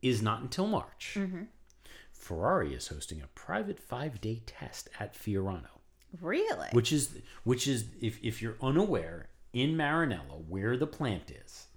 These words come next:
Speaker 1: the backyard of the plant is a private test track. That is
Speaker 2: Okay.
Speaker 1: the Fiorano test track. I, I, I made it up to the gate and tried to convince the guard that, that I was Sebastian Vettel, and he wasn't buying it.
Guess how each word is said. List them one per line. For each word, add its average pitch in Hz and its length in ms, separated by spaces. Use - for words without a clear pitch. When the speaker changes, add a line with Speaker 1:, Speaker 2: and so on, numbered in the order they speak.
Speaker 1:
the 113 140
backyard 135 760
of 127 120
the 131 80
plant - 520
is 110 140
a 107 40
private 98 300
test - 220
track. - 220
That - 160
is 202 80
Speaker 2:
Okay. 277 60
Speaker 1:
the 113 60
Fiorano 107 560
test - 280
track. 85 320
I, 95 80
I, 95 280
I 92 140
made 95 160
it 98 100
up 101 140
to 107 100
the 113 60
gate 90 380
and 82 260
tried 92 220
to 95 60
convince 90 440
the 95 80
guard 90 300
that, 85 280
that - 100
I 82 60
was 82 160
Sebastian 82 480
Vettel, 73 340
and 69 220
he - 160
wasn't 76 320
buying 71 340
it. 73 60